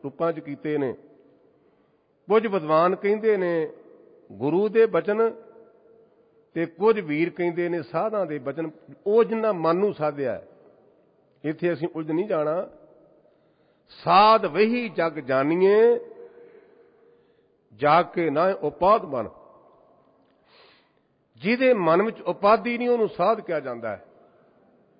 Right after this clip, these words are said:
ਤੇ ਸਤਿਗੁਰੂ ਗ੍ਰੰਥ ਸੱਚੇ ਪਾਤਸ਼ਾਹ ਮੇਰੇ ਮਾਲਕ ਨੇ ਬਿਲਕੁਲ ਸਪਸ਼ਟ ਕਿਹਾ ਹੈ।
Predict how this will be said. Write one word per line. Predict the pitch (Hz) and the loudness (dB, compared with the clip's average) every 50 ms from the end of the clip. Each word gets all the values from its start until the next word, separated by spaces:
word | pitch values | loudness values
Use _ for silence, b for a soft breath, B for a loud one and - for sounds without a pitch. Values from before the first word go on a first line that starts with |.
| _ _ _ _ _ _ _ _ _ _ _ _ _ _ _ _ _ _ | _ _ _ _ _ _ _ _ _ _ _ _ _ _ _ _ _ _
ਤੇ | - 127 131 | -18 -16 -14
ਸਤਿਗੁਰੂ | - - 165 165 170 160 185 175 160 | -8 -6 -4 -4 -2 -2 -4 -4 -4
ਗ੍ਰੰਥ | 143 147 160 175 | -4 -6 -8 -6
ਸੱਚੇ | - - 180 156 151 175 175 | -6 -8 -8 -8 -6 -8 -8
ਪਾਤਸ਼ਾਹ | 170 - 170 160 165 165 - 180 175 | -6 -4 -4 -4 -4 -6 -6 -8 -8
ਮੇਰੇ | 165 170 160 160 | -8 -8 -10 -10
ਮਾਲਕ | 160 151 147 151 156 156 - 170 | -8 -4 -4 -4 -4 -4 -6 -6
ਨੇ | 170 170 165 160 | -6 -6 -6 -6
ਬਿਲਕੁਲ | 151 113 120 185 220 247 254 247 - - 180 160 | -8 -6 -4 -4 -4 -4 -6 -10 -10 -10 -10 -10
ਸਪਸ਼ਟ | 135 - - - - 170 180 160 - 165 | -10 -14 -14 -10 -6 -6 -6 -6 -8 -12
ਕਿਹਾ | 139 170 170 165 160 151 | -10 -8 -4 -2 -2 -2
ਹੈ। | 147 143 143 - - - - _ _ | -2 -4 -6 -8 -12 -20 -20 _ _